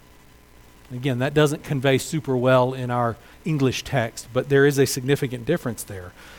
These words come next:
Historically and from Scripture, we know that within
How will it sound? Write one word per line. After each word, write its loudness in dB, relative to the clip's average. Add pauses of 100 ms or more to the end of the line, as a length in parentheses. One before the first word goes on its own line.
(160)
Historically 4
and 2
from -4
Scripture, 0
we 2
know 4
that 0
within 4